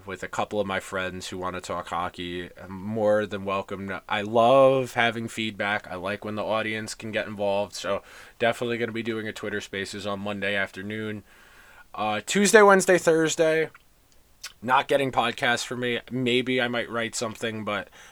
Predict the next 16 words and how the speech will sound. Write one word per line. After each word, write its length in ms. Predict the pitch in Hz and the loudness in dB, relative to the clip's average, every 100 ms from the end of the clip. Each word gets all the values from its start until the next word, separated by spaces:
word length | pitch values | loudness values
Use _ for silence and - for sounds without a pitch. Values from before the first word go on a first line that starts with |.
| - - | -20 -16
I 40 | - | -14
have 100 | - | 0
concert 480 | 156 156 - 147 | 2 4 2 -2
stuff 460 | - 143 127 - - - _ _ | 0 0 0 -4 -14 -18 _ _
all 200 | - 113 | -2 0
three 240 | 120 120 113 | 0 -2 -2
days. 520 | 110 107 107 - - _ _ - - _ _ _ _ _ _ | 0 0 -2 -6 -12 _ _ -20 -20 _ _ _ _ _ _
Time 220 | - 98 | -2 -2
to 60 | 101 | 0
Be 120 | 104 | -2
a 60 | 104 | -2
Farb. 500 | - 98 98 95 104 - | 0 2 2 -2 -10 -10
Gonna 180 | 95 | -8
go 160 | 92 101 | -6 -6
see 320 | - 95 95 | -4 -6 -8
Phoebe. 480 | 95 - 101 95 | -10 -12 -10 -10